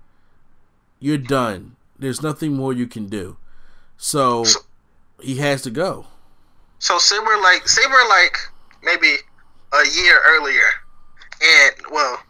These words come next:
Speaker 2: okay, not a year, like nine months earlier, and, uh, Buddy Murphy asked for his release. You think they give him his release, or they, 'cause back then he wasn't nothing?
Speaker 1: I think they give Buddy Murphy his release.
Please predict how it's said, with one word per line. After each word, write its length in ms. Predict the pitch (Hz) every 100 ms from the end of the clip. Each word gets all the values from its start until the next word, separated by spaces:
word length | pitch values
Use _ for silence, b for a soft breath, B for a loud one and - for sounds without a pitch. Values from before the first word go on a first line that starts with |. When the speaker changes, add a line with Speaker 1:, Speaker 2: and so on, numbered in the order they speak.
| _
Speaker 2:
okay, 140 | 147 143
not 180 | 147 135
a 120 | 123
year, 160 | 123 - - -
like 260 | 151 143 - -
nine 340 | 147 175 196 190
months 240 | 175 175 170
earlier, 440 | 160 135 - 120 - B B B - -
and, 200 | - 285
uh, 120 | 175
Buddy 220 | - 175 165
Murphy 260 | 170 151 - 147
asked 140 | -
for 60 | 151
his 200 | 160 143
release. 400 | 143 139 - - B B B _ -
You 60 | -
think 140 | 180
they 80 | 180
give 140 | 180
him 100 | 170
his 180 | 170 160
release, 340 | 160 180 190 156
or 60 |
they, 160 | 143 156 -
'cause 220 | 151 127 - -
back 160 | 143
then 180 | - 147
he 100 | 151
wasn't 320 | 139 135 - - 131
nothing? 320 | 131 - - - _ - b b b b -
Speaker 1:
I 220 | 151 185
think 220 | 196 190
they 100 | 175
give 220 | 165 160
Buddy 180 | 151 156
Murphy 240 | 151 143 147
his 140 | 143
release. 480 | 123 107 90 -